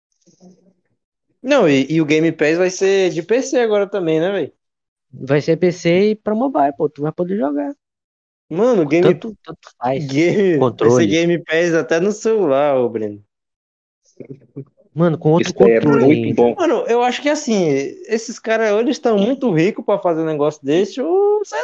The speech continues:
Speaker 1: lá o que tá acontecendo, porque
Speaker 3: Mano, ele, ele, provavelmente eles tão muito ricos, né?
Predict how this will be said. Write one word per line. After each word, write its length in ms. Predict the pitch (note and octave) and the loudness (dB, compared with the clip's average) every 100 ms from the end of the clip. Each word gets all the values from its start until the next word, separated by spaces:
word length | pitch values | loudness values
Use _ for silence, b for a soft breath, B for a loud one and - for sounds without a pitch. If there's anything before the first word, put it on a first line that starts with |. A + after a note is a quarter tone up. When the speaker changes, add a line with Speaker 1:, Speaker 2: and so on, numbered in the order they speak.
| B4 | -2
Speaker 1:
lá 60 | |
o 40 | D#4 | 0
que 60 | |
tá 80 | - | -2
acontecendo, 600 | F#3+ F#3+ G#3+ G#3+ F3 C#3+ | -4 -2 -2 -2 -2 -2
porque 400 | D3 D#3 F3+ F#3+ - - | -6 -6 -4 -4 -8 -4
Speaker 3:
Mano, 220 | G3 G3+ | 0 4
ele, 460 | D3 C#3 D3 D#3+ - - - - - | 2 2 -2 -6 -4 -4 -4 -6 0
ele, 200 | C3 B2 - | 0 0 0
provavelmente 560 | B2+ D3+ F#3+ F3+ D#3 D3 | 0 2 2 0 2 0
eles 140 | C#3+ | 0
tão 140 | C#3+ | 0
muito 280 | C3+ C3+ E3+ | 0 2 4
ricos, 380 | A#3+ A3+ - - | 4 4 2 0
né? 200 | A2 B2 | 2 0